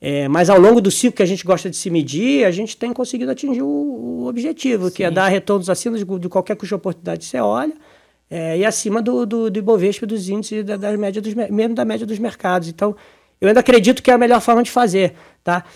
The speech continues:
Speaker 1: Até porque, geralmente, é, outra coisa, as oportunidades aparecem, geralmente,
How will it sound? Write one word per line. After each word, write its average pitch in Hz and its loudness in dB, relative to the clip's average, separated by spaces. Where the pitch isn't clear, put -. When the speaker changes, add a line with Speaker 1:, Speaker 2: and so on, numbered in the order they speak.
Speaker 1:
Até 214 0
porque, - 0
geralmente, 226 6
é, 160 -2
outra 196 -2
coisa, 196 0
as 180 -2
oportunidades 190 -4
aparecem, 190 2
geralmente, 190 0